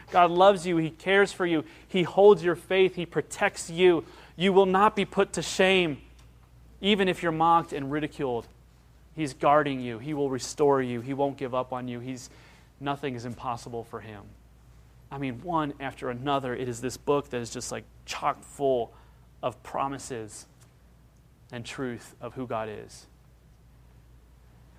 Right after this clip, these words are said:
So brothers and sisters and friends, and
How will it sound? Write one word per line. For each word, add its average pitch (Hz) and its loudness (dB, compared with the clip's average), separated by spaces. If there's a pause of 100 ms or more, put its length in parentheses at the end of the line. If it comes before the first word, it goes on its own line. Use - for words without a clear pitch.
(1400)
So 143 -2
brothers 147 6
and 123 -4
sisters 123 -4
and 107 -14
friends, 139 -4
and 101 -16